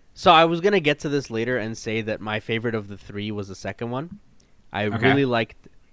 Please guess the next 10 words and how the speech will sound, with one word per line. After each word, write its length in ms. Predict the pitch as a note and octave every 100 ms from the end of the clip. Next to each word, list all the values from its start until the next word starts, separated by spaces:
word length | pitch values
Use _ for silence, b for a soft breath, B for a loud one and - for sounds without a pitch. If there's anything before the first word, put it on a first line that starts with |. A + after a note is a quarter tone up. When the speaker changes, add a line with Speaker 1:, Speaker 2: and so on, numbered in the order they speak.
| -
Speaker 1:
nineteen 460 | G#2+ A2 G#2 A2+ G#2
seventy-eight 600 | G#2 G2 F#2 E2 D2+ -
or 140 | - G2+
nineteen 340 | G2 G2 G#2+
seventy-four 580 | - G2 F#2 - F#2+ F2
or 60 | F2
whatever 340 | F2 E2+ E2
it 60 | C2+
was. 340 | C2+ E2 - - b b b b b
Speaker 2:
Yeah. 220 | A2